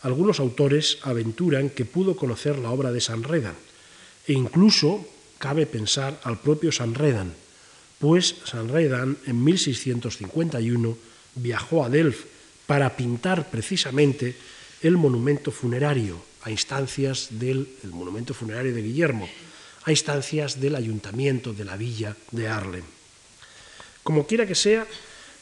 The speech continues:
ya en mil seiscientos cincuenta, Hugest realizó un cuadro de estimables dimensiones. Lo vemos a continuación. Interior de la nueva iglesia de Delft con el monumento funerario de Guillermo de Orange.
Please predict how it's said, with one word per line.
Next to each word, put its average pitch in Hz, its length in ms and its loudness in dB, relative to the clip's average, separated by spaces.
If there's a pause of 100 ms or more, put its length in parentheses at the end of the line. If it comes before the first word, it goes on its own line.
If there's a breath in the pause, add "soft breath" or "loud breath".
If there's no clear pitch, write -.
(120)
ya 214 340 6
en 151 220 4
mil 214 160 4
seiscientos 135 600 -4
cincuenta, 139 680 0 (460 loud breath)
Hugest 190 520 4 (600 loud breath)
realizó 156 760 2
un 175 160 0
cuadro 160 460 2
de 151 320 0
estimables 135 640 0
dimensiones. 113 760 -4 (220)
Lo 113 120 -8
vemos 113 260 -6
a 104 80 -10
continuación. 92 580 -16 (1400 loud breath)
Interior 156 680 4 (1000)
de 135 180 0
la 135 140 2
nueva 170 300 4
iglesia 123 520 -2
de 104 120 -6
Delft 185 440 0 (460 loud breath)
con 139 140 0
el 131 120 2
monumento 160 640 0
funerario 147 680 -4
de 127 120 -6
Guillermo 131 520 -2
de 123 100 -2
Orange. 98 380 -6